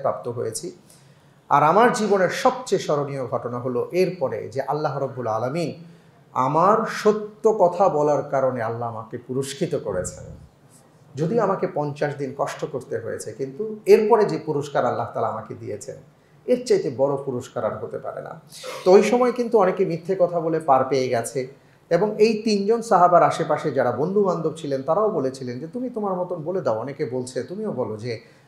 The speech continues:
"আমার এই কাজ সেই কাজ ছিল, আমি অসুস্থ ছিলাম।" আল্লাহ রসুল ছেড়ে দিবেন।" কিন্তু তারা বলেছিলেন যে, "না, যা সত্য সেটাই বলবো এবং এতেই কল্যাণ আছে।" ঠিকই, তাতেই কল্যাণ হয়েছিল।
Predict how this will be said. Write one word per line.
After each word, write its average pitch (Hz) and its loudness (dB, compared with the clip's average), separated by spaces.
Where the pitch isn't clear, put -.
"আমার 143 0
এই 135 0
কাজ 131 0
সেই 135 -4
কাজ 120 -4
ছিল, 120 -4
আমি 113 -4
অসুস্থ 120 -10
ছিলাম।" 117 -6
আল্লাহ 196 2
রসুল 170 -4
ছেড়ে 208 2
দিবেন।" 107 -6
কিন্তু 147 -4
তারা 135 0
বলেছিলেন 120 -8
যে, 107 -8
"না, 92 -12
যা 127 0
সত্য 170 -4
সেটাই 117 -4
বলবো - -10
এবং 131 -2
এতেই 131 -2
কল্যাণ 98 -2
আছে।" - -12
ঠিকই, 208 -2
তাতেই 247 6
কল্যাণ 196 6
হয়েছিল। 147 -2